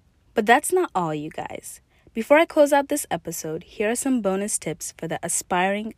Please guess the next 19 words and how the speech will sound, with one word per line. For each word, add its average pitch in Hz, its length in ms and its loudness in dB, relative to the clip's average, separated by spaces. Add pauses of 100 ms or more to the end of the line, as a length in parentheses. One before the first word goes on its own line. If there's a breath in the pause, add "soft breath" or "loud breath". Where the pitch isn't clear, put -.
self-taught - 640 -8
developer. 156 560 -8 (600 soft breath)
Again, 185 420 -2 (200)
take - 240 -2
out 254 200 2
that 190 180 0
notebook. - 560 -8 (680 soft breath)
Bonus 285 380 6
tip - 240 0
number 196 300 0
one, 160 320 -6 (560)
create 247 360 2
a 381 60 4
study 196 320 2
plan 170 400 -4
and 175 120 -8
stick - 360 -8
to 143 140 -8
it. - 180 -14